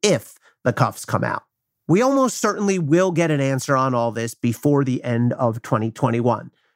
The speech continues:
The Manhattan grand jury will sit for six months, though it could end early or be extended as needed. More importantly, longtime D A Cy Vance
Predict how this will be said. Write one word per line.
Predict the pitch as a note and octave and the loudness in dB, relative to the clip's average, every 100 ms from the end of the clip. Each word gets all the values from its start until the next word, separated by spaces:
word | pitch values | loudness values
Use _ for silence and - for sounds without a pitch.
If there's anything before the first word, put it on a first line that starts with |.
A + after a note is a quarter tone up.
| - | 0
The | D3+ | 2
Manhattan | E3 D#3+ F3 F3 | 4 2 0 0
grand | E3+ E3 | 0 0
jury | D3+ E3 F#3 | 0 -2 0
will | E3 | -2
sit | C#3 E3 - | -2 -4 -2
for | C#3+ | -4
six | - C#3+ - | -2 -4 0
months, | A#2+ C#3+ - | 0 0 0
though | F#3+ | 0
it | F#3+ | 0
could | - G#3 F3+ | 0 0 0
end | E3 D3+ C#3 | 2 0 2
early | B2+ A#2 A#2+ B2 | -2 -2 -4 -2
or | C3 A#2+ | -2 0
be | A#2+ | -4
extended | A2+ - A2+ G#2+ A2 A2 | -6 -4 -4 -2 -2 -2
as | G#2+ A2 | -2 0
needed. | F#3+ D#3+ F#2 - _ _ _ - | 0 0 -4 -18 _ _ _ 0
More | D3 A3 | 4 4
importantly, | B3 F#3+ F3+ E3 D#3 D#3 _ - | 2 -2 -2 0 0 -2 _ -4
longtime | D3+ G#3+ B3+ A#3+ A3+ | 2 2 2 0 -2
D | F3+ F#3 | 0 0
A | F3+ F3 | 0 -2
Cy | - D3+ D#3 | 0 0 0
Vance | D3 D3 | 0 -2